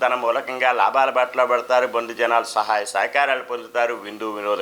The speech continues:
కార్యక్రమాల్లో పాల్పంచుకుంటారు. నూతన వస్తు వాహనాలు కొనుగోలు చేసుకునే ఆస్కారం, అవకాశం ఎంతైనా కలదు. చిత్తా నక్షత్రం వారికి మానసికమైన క్లేశములు, ఇబ్బందులు, ఆరోగ్య రీత్యా, ఆర్థిక రీత్యా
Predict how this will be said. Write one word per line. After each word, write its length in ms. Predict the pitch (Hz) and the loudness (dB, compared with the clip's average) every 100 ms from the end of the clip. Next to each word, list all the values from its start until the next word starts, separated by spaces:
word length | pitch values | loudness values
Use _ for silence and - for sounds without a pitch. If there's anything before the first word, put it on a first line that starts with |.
| - | 0
కార్యక్రమాల్లో 560 | 98 - 101 98 98 95 | -2 -2 -6 -2 0 -2
పాల్పంచుకుంటారు. 1000 | - 123 151 - 135 117 123 123 120 113 | 0 0 0 -4 -12 -10 -10 -2 0 0
నూతన 440 | 104 120 147 135 | -2 -6 0 0
వస్తు 320 | 107 131 - 120 | 0 -2 -6 0
వాహనాలు 520 | 127 151 151 131 120 | 2 4 4 0 -2
కొనుగోలు 460 | - 135 160 156 | -4 -2 2 0
చేసుకునే 420 | 123 120 - 117 - - - - - | 0 -8 -6 -6 -6 -10 -18 -4 2
ఆస్కారం, 560 | 139 - - 131 120 117 - | 2 2 0 0 0 -4 -6
అవకాశం 480 | 113 120 107 - 107 - - - | -4 0 -2 -4 -16 -20 -8 -2
ఎంతైనా 460 | 120 113 104 101 101 - - _ _ - | -2 0 -2 0 -4 -8 -20 _ _ -10
కలదు. 320 | 80 67 - - - - - - - - | -6 -6 -8 -18 -20 -20 -20 -20 -20 -10
చిత్తా 280 | 170 170 214 202 | -8 0 2 4
నక్షత్రం 500 | 185 - 160 160 160 | 0 -4 -2 0 4
వారికి 360 | 160 156 98 - _ _ _ _ | 4 0 -8 -18 _ _ _ _
మానసికమైన 800 | 98 104 82 131 151 147 139 143 | -12 -2 0 0 -2 -2 0 0
క్లేశములు, 720 | 135 - 104 113 120 113 123 - - | -2 -4 -6 -4 -6 -6 -8 -12 -16
ఇబ్బందులు, 540 | - - 120 117 107 104 - - - 76 | -14 -4 -2 -2 -4 -8 -14 -20 -4 2
ఆరోగ్య 420 | 101 139 117 123 | 4 2 2 -2
రీత్యా, 400 | 107 - 107 98 - - - - - | -2 -6 -2 -2 -4 -16 -20 -12 -2
ఆర్థిక 420 | 82 120 165 156 | 0 0 -2 -4
రీత్యా 400 | 110 107 - 87 | -4 -8 -8 -8